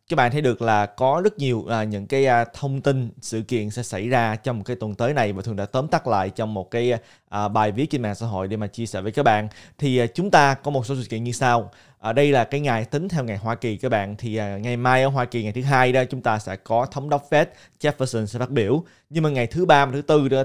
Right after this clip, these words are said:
thì, à, rất là sôi động các bạn. Tại vì thứ ba chúng ta có phó chủ tịch giám sát Michael Barr dự buổi điều trần tại Thượng viện về sự sụp đổ của các ngân hàng. Và ngày thứ tư đó cũng Michael Barr sẽ đi dự cái buổi điều trần tại Hạ viện.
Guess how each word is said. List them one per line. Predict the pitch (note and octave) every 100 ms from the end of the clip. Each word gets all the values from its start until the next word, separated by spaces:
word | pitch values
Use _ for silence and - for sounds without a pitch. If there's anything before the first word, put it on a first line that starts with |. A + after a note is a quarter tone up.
| -
thì, | B2 G#2+
à, | G#2
rất | C3+ C#3+
là |
sôi | - C3
động | A2 G2+
các | C3
bạn. | G#2+ F#2+
Tại | G2+
vì | B2 A2+
thứ | D#3
ba | D#3+ C3+ B2
chúng | B2+ A#2+
ta | A#2+
có | A2+ B2 B2+ -
phó | C3 E3+
chủ | D3
tịch | B2+ G#2 G2+
giám | A#2 C#3+
sát | E3 D#3 E3 -
Michael | A#2+ B2+ - A#2+
Barr | B2 B2 A#2+ - _
dự | C3 A#2 A2+
buổi | A#2 A#2
điều | C3 A#2+
trần | G#2+ A#2 G#2+
tại | G2+ G#2
Thượng | A2 A2+
viện | B2 A2+ A2
về | F#2+ G#2+
sự | A#2+
sụp | G#2+ -
đổ | A2 G2 A2
của | - G#2+
các | C#3
ngân | C3
hàng. | A#2+ B2 A2 - - -
Và | B2+
ngày | A#2+ A2+
thứ | E3
tư | F3+ E3+ D#3
đó | D3+ D#3 -
cũng | A#2+ A#2+
Michael | C#3+ B2+ A2+ A2
Barr | A#2 A#2 A2+
sẽ | B2
đi | A#2+ A2+
dự | A2+ G#2 G#2
cái | A#2+
buổi | B2
điều | A#2
trần | A#2+ G#2+ G2
tại | A2 G2+
Hạ | G2+ G#2 G2
viện. | A2 C3 A#2